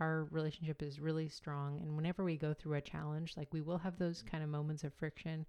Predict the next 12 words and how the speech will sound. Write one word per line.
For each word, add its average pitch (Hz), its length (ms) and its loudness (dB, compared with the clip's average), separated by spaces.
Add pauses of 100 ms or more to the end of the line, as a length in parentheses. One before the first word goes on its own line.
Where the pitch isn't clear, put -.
(280)
but 180 100 2
we 180 100 4
always 160 220 4
come 160 160 -2
out 147 140 0
of 139 80 -2
it - 120 -2
on 147 120 0
the 147 120 -2
other 143 180 -2
side 139 380 -4
happier 143 640 -6